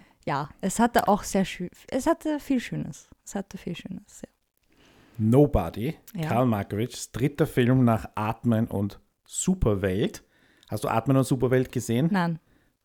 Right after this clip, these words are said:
Speaker 2: Hast du die Trailer angeschaut?
Speaker 1: Nein.
Speaker 2: Okay.
Speaker 1: Ich bin sehr unbedarft in diesen Film reingegangen. Ohne irgendwelche <laughs> Erwartungen, ohne Vorinformationen einfach.
Speaker 2: Ja. Ich nicht. Ich hab
Speaker 1: <laughs>
Speaker 2: tatsächlich, äh,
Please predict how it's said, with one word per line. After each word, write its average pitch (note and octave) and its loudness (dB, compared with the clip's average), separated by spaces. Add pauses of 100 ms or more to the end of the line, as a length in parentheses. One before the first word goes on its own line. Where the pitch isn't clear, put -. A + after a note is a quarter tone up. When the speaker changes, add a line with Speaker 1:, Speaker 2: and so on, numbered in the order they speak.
(140)
Speaker 2:
Hast A2+ -4
du - -2
die A2+ 2
Trailer A#2 4
angeschaut? E3+ 2
Speaker 1:
Nein. D#3+ -4 (440)
Speaker 2:
Okay. - -10
Speaker 1:
Ich - -12
bin A3 10
sehr G#3+ 8
unbedarft G3+ 6
in G3+ 4
diesen F#3+ 2
Film G3 2
reingegangen. - -10 (160)
Ohne C4 12
irgendwelche A#3+ 8
<laughs> - -
Erwartungen, F#3+ 4
ohne G3+ 2
Vorinformationen F3 0
einfach. E3 -10 (580)
Speaker 2:
Ja. G#2 -4 (360)
Ich - 2
nicht. - 6 (100)
Ich - -2
hab C#3 6
Speaker 1:
<laughs> - -4
Speaker 2:
tatsächlich, D3+ 2
äh, C3 6